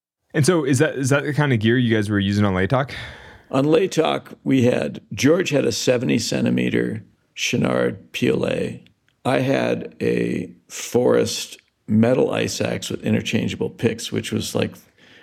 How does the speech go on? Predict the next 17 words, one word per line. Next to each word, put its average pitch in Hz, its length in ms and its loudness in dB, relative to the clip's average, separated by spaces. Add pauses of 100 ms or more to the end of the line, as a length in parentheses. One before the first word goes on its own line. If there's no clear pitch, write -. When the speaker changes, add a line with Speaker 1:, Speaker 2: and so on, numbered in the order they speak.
(220)
Speaker 2:
brand 120 360 0
new. 113 340 0
I 113 40 -6
mean, 117 180 2
that 117 120 0
was, 113 140 -4
like, 110 220 -4
the 101 120 -10
first - 440 -2
time 107 320 -4
that 110 120 -4
anyone 110 240 -2
had - 180 -8
done 107 200 -2
something 101 260 -6
like 95 220 -8
that. 104 320 -6